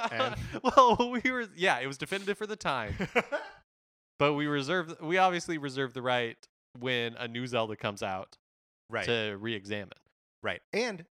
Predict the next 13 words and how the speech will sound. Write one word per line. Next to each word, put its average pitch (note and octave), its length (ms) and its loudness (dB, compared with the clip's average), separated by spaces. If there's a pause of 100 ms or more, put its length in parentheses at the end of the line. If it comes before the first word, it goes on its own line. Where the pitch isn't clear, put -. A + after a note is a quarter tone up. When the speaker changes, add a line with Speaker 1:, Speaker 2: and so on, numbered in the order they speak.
Speaker 1:
in C#3+ 120 -6
the D3 60 -6
future, D#3+ 320 -6
we C3+ 100 -6
will B2+ 140 -4
have A#2+ 220 -4
to, A2+ 400 -8
uh, G2+ 300 -4
ex-, - 340 -16
explore G#2+ 600 -8
other C3 260 -4
lists. A2 560 -8 (420)
Um, G2 440 -6